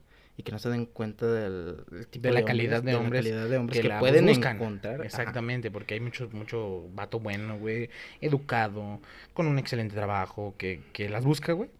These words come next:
Speaker 2: Y no, se dan con el pinche Brian, marihuano,
Speaker 1: Con el
Speaker 2: que no
Speaker 1: Kevin.
Speaker 2: trabaja, güey,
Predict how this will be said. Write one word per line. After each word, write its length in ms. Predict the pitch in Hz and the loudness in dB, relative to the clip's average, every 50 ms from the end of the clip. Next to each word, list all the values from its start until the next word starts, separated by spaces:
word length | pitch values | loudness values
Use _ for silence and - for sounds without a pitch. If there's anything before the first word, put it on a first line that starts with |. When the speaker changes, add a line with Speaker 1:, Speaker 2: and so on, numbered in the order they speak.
| - - - | -20 -8 -2
Speaker 2:
Y 120 | 117 127 | 0 4
no, 180 | 135 139 131 - - - - - | 6 6 6 4 2 -4 -12 -18
se 160 | - - - | -14 -10 -6
dan 120 | 110 123 127 | -4 -4 -2
con 120 | 123 127 | -2 -2
el 80 | 120 117 | -4 -4
pinche 320 | - - 139 147 135 - | -4 -2 0 2 2 2
Brian, 440 | 165 170 185 160 147 139 143 151 175 - - - - _ _ - - _ - - - - - - | 2 0 0 0 2 2 2 2 0 -4 -12 -20 -20 _ _ -20 -20 _ -20 -20 -20 -20 -14 -12
marihuano, 540 | 104 98 95 95 101 117 127 131 127 135 - - | -10 -8 -6 -4 0 2 2 2 2 0 -4 -8
Speaker 1:
Con 140 | - 110 104 | -10 -8 -8
el 160 | 101 98 - | -8 -6 2
Speaker 2:
que 100 | - 147 | 6 6
no 40 | 147 | 8
Speaker 1:
Kevin. 140 | 131 120 123 | 8 8 6
Speaker 2:
trabaja, 420 | 139 143 151 156 147 - - 147 | 6 8 8 6 6 6 2 -2
güey, 220 | 135 135 139 - | -2 -2 -4 -6